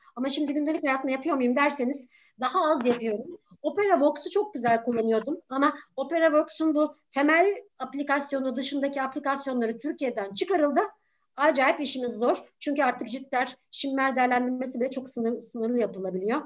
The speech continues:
O yüzden de, e, akustik analiz konusunda, çünkü standartizasyon önemli. E, şu an çalıştığım yerde şey yok mesela, kabin yok.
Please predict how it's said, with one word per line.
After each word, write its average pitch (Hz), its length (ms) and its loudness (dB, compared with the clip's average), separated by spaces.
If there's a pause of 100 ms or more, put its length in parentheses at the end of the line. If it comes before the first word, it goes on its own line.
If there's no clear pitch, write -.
(240)
O 240 80 -6
yüzden 262 360 2
de, 277 180 0 (260)
e, 226 120 2
akustik 254 560 -6
analiz 262 340 0
konusunda, 247 540 -2 (140)
çünkü 262 220 -4
standartizasyon 262 720 0
önemli. 240 400 0 (200)
E, 220 100 -6
şu 285 160 0
an 254 80 2
çalıştığım 247 380 -4
yerde 202 220 0
şey 277 140 2
yok 226 180 2
mesela, 175 360 -4 (100)
kabin 233 200 0
yok. - 240 0